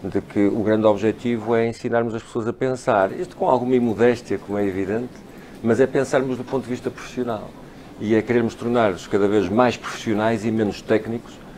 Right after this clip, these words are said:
eh, que é algo que é, eh, fundamental, no fundo, o, o conseguirmos soluções, não em função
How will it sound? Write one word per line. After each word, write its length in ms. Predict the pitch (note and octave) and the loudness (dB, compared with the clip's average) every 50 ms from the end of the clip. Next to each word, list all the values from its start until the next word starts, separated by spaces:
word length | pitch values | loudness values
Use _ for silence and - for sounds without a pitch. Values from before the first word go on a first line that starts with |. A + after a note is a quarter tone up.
| - - - - | -18 -18 -10 -4
eh, 220 | - A2 G#2 G2 G#2+ | 0 2 2 2 2
que 160 | - - G#2+ | 2 4 8
é 40 | G#2 | 8
algo 200 | G#2+ G#2 G2 G2 - | 8 8 6 2 -6
que 160 | - - G#2+ | -4 0 2
é, 480 | G#2 G2+ G#2+ - - - F#2 F2+ - G2 | 4 4 2 0 0 2 2 2 2 0
eh, 60 | F2 | -2
fundamental, 760 | - - - A2 G2+ F#2+ F#2+ F#2+ F2 - - F#2+ G2+ G#2+ A2 | -4 -4 -4 -2 0 0 0 -2 0 2 4 4 6 4 4
no 220 | A2+ A2 G#2 G2+ G2 | 0 -4 -6 -8 -10
fundo, 380 | - - - A2 A2 G#2+ G#2+ | -8 -6 -4 -2 -2 -2 -4
o, 400 | A2 - - A2 G#2 G2+ A2 - - | -6 -6 -8 -8 -10 -10 -10 -12 -10
o 160 | - A2 F#2+ | -10 -10 -10
conseguirmos 880 | - - A2 A2 G2+ - - - G2 G#2 B2 C3+ B2+ B2 A#2 A2+ - - - - - - _ _ _ _ _ _ _ _ _ _ | -6 -6 -4 -4 -4 -6 -10 -10 -6 -4 -2 -2 -2 -4 -6 -8 -12 -18 -20 -20 -20 -20 _ _ _ _ _ _ _ _ _ _
soluções, 500 | _ _ B2+ C3 C#3 D3 C#3 C3+ - - - - - - - - - - | _ _ -6 -6 -6 -6 -8 -12 -14 -20 -20 -20 -20 -20 -20 -20 -16 -8
não 400 | - G#2 A#2 B2+ B2+ B2+ B2+ A#2+ | -4 0 2 2 2 2 2 0
em 160 | A#2 A#2 A2+ | 0 -2 -4
função 720 | G#2 - - A2+ A#2 A2+ A2 - - B2+ A#2 A2 G2 F2+ F2+ | -6 -8 -8 -6 -6 -6 -6 -6 -2 -2 0 0 0 -2 -6